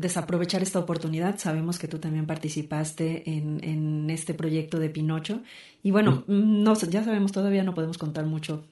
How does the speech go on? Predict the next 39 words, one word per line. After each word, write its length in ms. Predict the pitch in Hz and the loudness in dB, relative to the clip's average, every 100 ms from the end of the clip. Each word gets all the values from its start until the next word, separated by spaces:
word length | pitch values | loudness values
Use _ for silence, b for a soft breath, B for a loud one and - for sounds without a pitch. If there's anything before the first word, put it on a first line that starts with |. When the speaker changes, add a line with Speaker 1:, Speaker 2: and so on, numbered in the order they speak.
| - | -8
Speaker 1:
se 140 | 165 | -4
puede 260 | 160 175 180 | 2 2 2
contar 320 | 165 160 160 | 0 0 0
mucho 320 | 165 160 170 | -2 -2 -2
de 100 | 156 | 0
este 200 | 151 160 | -2 -4
tema, 300 | 160 165 175 | -2 -2 0
pero 160 | 185 185 | 0 2
más 180 | 202 220 | 0 0
bien 160 | 233 | -2
te 200 | 226 - | -2 -4
quería 240 | 202 202 214 | -2 -2 0
preguntar 440 | 214 185 175 175 | 0 0 0 -2
sobre 540 | - 175 160 156 156 156 B B B B | -2 -4 -2 -2 -2 -6 B B B B
específicamente 880 | 175 - 190 190 208 180 180 180 | -6 -4 -4 -2 0 2 2 0
tu, 500 | 185 - 208 202 196 196 | -2 0 2 4 2 0
eh, 360 | 180 165 160 156 | -2 0 0 -2
experiencia 840 | 156 170 - 170 170 165 156 160 156 | -2 -4 -2 0 2 0 -2 -4 -2
de 80 | 147 | -2
incursionar 480 | 156 165 156 165 165 | 0 -2 -2 0 0
en 100 | 175 | 0
la 60 | |
industria, 600 | 165 160 160 - 160 143 143 B B B B - | 0 0 0 -2 -4 -6 -8 B B B B -16
eh, 200 | 151 160 151 | -8 -6 -2
americana, 480 | 151 151 143 165 | 0 0 -2 -2
estadounidense, 720 | 170 165 151 151 165 170 240 240 B B B | -2 -2 -2 0 0 -2 -6 -12 B B B
en 160 | - 175 | 2 4
estos 280 | 202 - 214 | 4 2 0
territorios 680 | 185 160 156 165 156 156 151 | 0 0 0 0 2 0 -2
de, 300 | 151 147 156 - | -6 -6 -10 -12
de, 500 | - 156 147 160 165 - | -8 -6 -6 -8 -12 -8
de 120 | 160 | -4
trabajar, 460 | 156 151 151 160 - | 0 0 0 -4 -4
bueno, 220 | - - _ - | -10 -12 _ -12
a 140 | 160 | -4
otros, 360 | 170 170 170 170 | -2 0 -2 0
a 100 | 170 | -2
otras 240 | 170 196 | 0 -4
escalas 520 | - - 147 135 - | -4 -6 -6 -8 -14